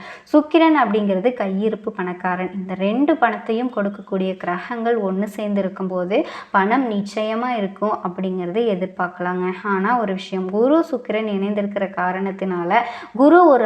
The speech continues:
அணியாகவும் சுக்கிரன் ஒரு அணியாகவும் செயல்படுறாங்க. குரு அப்படிங்கிறது தேவர்களுக்கு குருங்க, சுக்கிரன் அப்படிங்கிறது அசுர குரு. இவங்க ரெண்டு பேருமே எதிர்த்தன்மை கொண்டவங்க அப்படிங்கிறதுனால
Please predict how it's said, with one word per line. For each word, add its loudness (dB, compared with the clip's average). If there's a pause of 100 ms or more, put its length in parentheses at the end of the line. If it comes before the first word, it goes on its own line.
அணியாகவும் -2
சுக்கிரன் -2
ஒரு 0
அணியாகவும் -4
செயல்படுறாங்க. -6 (180)
குரு 2 (120)
அப்படிங்கிறது 0 (120)
தேவர்களுக்கு -4 (100)
குருங்க, -2 (380)
சுக்கிரன் 4
அப்படிங்கிறது 0 (140)
அசுர -2
குரு. 0 (140)
இவங்க -2 (100)
ரெண்டு 2
பேருமே 2 (140)
எதிர்த்தன்மை -2
கொண்டவங்க -2
அப்படிங்கிறதுனால -4